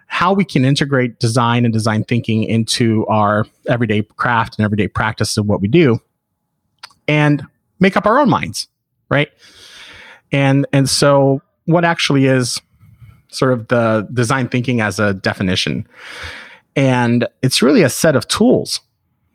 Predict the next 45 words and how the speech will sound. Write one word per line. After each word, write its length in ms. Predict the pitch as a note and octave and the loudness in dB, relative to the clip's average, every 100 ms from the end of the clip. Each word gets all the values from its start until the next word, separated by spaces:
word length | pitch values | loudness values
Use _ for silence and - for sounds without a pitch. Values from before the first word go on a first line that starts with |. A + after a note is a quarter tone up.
| _ | _
and 160 | B2+ A#2 | -2 0
processes. 640 | C#3+ E3 E3 - - - | 0 2 0 -2 -4 -2
You 40 | A2 | 0
know, 100 | G#2 | 0
design 320 | A2 D3 D3+ | 2 2 2
thinking 340 | D3+ D3+ A#2 | 0 0 0
is, 320 | G#2+ G2+ - - _ - | 0 0 -4 -8 _ -4
is 200 | B2 G#2+ | -2 -2
a 60 | |
collection 380 | A2+ A#2 B2+ - | -2 -2 0 0
of 80 | C3+ | -2
tools 220 | - B2+ | 0 0
and 100 | A#2+ | 0
processes 480 | - D#3 - B2 A2 | 0 -2 0 0 0
to 120 | - | -2
help 260 | A#2 D#3 - | 0 0 0
us 120 | D3 | -2
solve 360 | - C3+ F3+ B2 | 0 2 2 2
these 160 | G#2 | -2
complex 600 | - A#2+ B2 A2+ A2 - - - - - - | 0 -2 0 -2 -2 -6 -10 -20 -20 -20 -4
human 320 | - C3 G#2+ | 0 2 2
problems, 460 | F#3 A3 D#3 B2 | 0 2 2 2
which 260 | A#2+ A#2 - | 0 -2 -2
we 60 | A2 | -4
do 560 | A#2 A#2 D#3+ C3+ B2 - - - - | -4 0 2 4 2 -2 -18 -20 -6
as 160 | B2+ - | -4 -2
everyday 340 | B2 B2 G#2+ | -2 0 2
designers. 560 | G2 F#2 F#2+ E2 - - - - | 0 0 -2 -2 -6 -10 -16 -2
There's, 260 | B2+ C3+ A#2+ | 0 0 0
there's 240 | C#3+ C3 | 0 2
a 40 | |
lot 140 | E3 A3+ | 4 4
of 100 | C#3 | 2
benefits 440 | C3 C3 B2 - | 0 0 -2 -2
to 80 | - | -2
design 340 | A2 G#2 G#2+ | -2 0 -2
thinking. 360 | - A#2+ C#3 D#3 | -2 -2 0 0
I'm 120 | C3 C3+ | 0 0
not 180 | C#3 | 0
gonna 160 | - B2 | 0 0
go 180 | A#2 A2 | 0 0
into 160 | A2+ | 2
all 180 | A2+ A2+ | 2 2
of 60 | A2 | 2
them. 280 | A#2 A#2 | 0 0